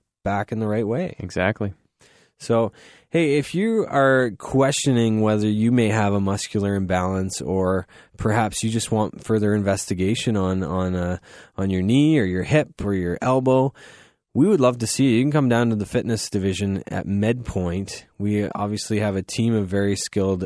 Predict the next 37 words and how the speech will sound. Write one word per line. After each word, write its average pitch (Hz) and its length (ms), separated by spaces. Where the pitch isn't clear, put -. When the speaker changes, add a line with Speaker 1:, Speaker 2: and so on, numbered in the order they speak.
Speaker 1:
individuals 98 720
who 104 120
can 90 320
dissect, - 760
who 104 100
can 92 400
check - 280
things 107 320
out, 127 260
who 107 100
can 95 380
kinda 101 500
le-, 107 380
le-, 120 240
lead 123 220
you 117 160
on 113 100
the 104 60
right 107 200
direction. 98 720
Speaker 2:
Mm-hmm. 113 220
Speaker 1:
And, 101 340
uh, 98 260
you 90 140
know 113 120
what? 110 200
All 110 180
of 117 100
our 113 60
training 107 360
programs 101 600
right 101 180
now 98 200
are, 98 220
are, 90 480
are 90 220
wonderful 113 680